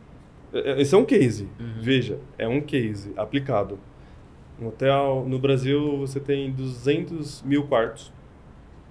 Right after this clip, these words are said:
Speaker 1: bastante. E você tem, por exemplo,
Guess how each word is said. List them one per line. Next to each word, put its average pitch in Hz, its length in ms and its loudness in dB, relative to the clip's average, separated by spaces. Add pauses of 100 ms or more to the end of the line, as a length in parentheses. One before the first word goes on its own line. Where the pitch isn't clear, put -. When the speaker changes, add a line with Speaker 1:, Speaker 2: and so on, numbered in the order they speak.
(460)
Speaker 1:
bastante. 107 560 -6 (1600)
E 131 60 -8
você 127 240 -6
tem, 135 680 0
por 135 120 -2
exemplo, 123 320 -4